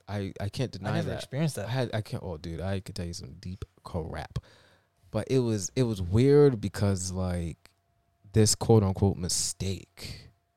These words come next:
Speaker 2: Mm-hmm.
Speaker 1: is now a
Speaker 2: A blessing.
Speaker 1: blessing.
Speaker 2: Yeah.
Speaker 1: Both in the natural realm and in the spiritual.
Speaker 2: Spiritual. <laughs>
Speaker 1: So I always tell people, I always say my son spends eighty percent of the time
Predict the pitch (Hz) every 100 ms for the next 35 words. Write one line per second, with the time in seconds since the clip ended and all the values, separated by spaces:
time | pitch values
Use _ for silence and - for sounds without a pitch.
0 | 156 135 123 110 101 - 92 87 87 95
1 | 90 87 - 98 113 110 - 76 55 -
2 | 120 110 107 - - _ _ _ _ _
3 | _ _ _ _ _ _ _ _ _ -
4 | 110 113 - - 113 101 92 95 117 -
5 | - 82 80 73 - 101 107 85 69 -
6 | 90 107 - - - - - - - -
7 | - - - 147 156 151 113 107 98 101
8 | 95 82 113 120 117 101 90 92 98 -
9 | 113 104 92 - 92 90 - 101 101 107
10 | - 95 87 95 95 90 80